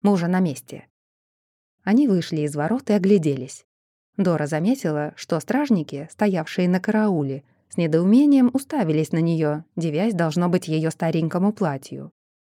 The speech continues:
Зуфик, правда, на них и внимания не обратил, снова взял ее за руку и потащил за собой. «Нам туда».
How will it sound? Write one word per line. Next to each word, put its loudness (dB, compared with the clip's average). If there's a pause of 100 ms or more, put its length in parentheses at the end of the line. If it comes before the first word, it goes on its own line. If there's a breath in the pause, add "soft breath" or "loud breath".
Зуфик, -2
правда, 0
на 4
них 2
и 0
внимания 2
не 0
обратил, -4 (160)
снова 0
взял -2
ее -4
за -2
руку 0
и -2
потащил -4
за -2
собой. -8 (300)
«Нам 0
туда». -2